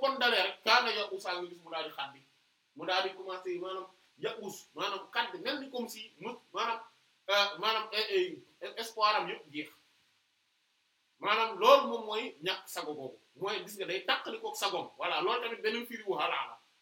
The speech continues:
mooy day tàqalikook sagom. Beneen bi ci des mooy comme masalan beneen fi Borom subhaanahu wa ta'ala ne: "La yas'amul insanu min du'a'il khayri wa in massahu sharru fa ya'usun qanut." Doomu aadama day moom du la, euh, euh, du, du, du,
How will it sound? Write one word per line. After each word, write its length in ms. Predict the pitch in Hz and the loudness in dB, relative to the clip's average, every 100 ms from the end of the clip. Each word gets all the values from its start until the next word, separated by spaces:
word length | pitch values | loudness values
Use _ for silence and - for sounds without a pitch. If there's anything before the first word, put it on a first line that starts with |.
| _ _ _ | _ _ _
mooy 180 | 190 226 | -2 -2
day 160 | 208 208 | -2 0
tàqalikook 520 | 240 233 202 202 185 | -2 -2 -6 -8 -8
sagom. 300 | 175 - - - _ _ - | -6 -6 -8 -18 _ _ -2
Beneen 260 | 220 233 | 0 0
bi 80 | - | -4
ci 80 | 185 | -10
des 140 | 190 | -8
mooy 200 | 190 190 | -6 -6
comme 180 | 196 185 | -6 -8
masalan 340 | 190 190 180 170 | -8 -6 -6 -4
beneen 280 | 185 185 180 | -4 -4 -6
fi 60 | |
Borom 280 | 180 185 180 175 | -4 -2 -2 -8
subhaanahu 460 | - 175 180 175 | -10 -6 -4 -4
wa 120 | 180 | -6
ta'ala 380 | 180 175 180 175 | -2 -2 0 0
ne: 180 | 180 190 _ _ | -2 -6 _ _
"La 240 | 147 196 208 | 0 4 4
yas'amul 480 | 208 - 170 180 175 | 2 -4 -4 -4 -4
insanu 500 | 180 - 185 185 180 | -6 -6 -4 -2 -2
min 140 | 185 180 | -4 -2
du'a'il 440 | 185 180 185 180 - | -2 0 -2 -4 -2
khayri 260 | 180 175 | 0 0
wa 140 | 175 180 | -2 -6
in 100 | 196 | -8
massahu 400 | 202 196 185 180 | -10 -10 -10 -10
sharru 340 | 180 180 185 180 | -6 -6 -6 -6
fa 80 | 185 | -4
ya'usun 440 | 185 190 185 170 | -6 -6 -12 -10
qanut." 300 | 165 165 196 - _ _ _ _ _ _ _ _ _ _ - | -8 -6 -6 -12 _ _ _ _ _ _ _ _ _ _ 4
Doomu 260 | 240 254 214 | 6 6 6
aadama 300 | 220 214 185 | 4 4 0
day 240 | 175 - _ _ - | -4 -6 _ _ -10
moom 360 | 185 226 226 - _ _ 143 | 2 2 2 -10 _ _ -6
du 240 | 190 190 147 | -2 -2 -2
la, 160 | 165 | -4
euh, 300 | 170 170 175 160 | 0 0 0 -2
euh, 140 | 160 147 | -8 -10
du, 80 | 143 156 | -12 -12
du, 80 | 151 156 151 156 | -14 -20 -16 -10
du, 280 | 175 156 | -10 -10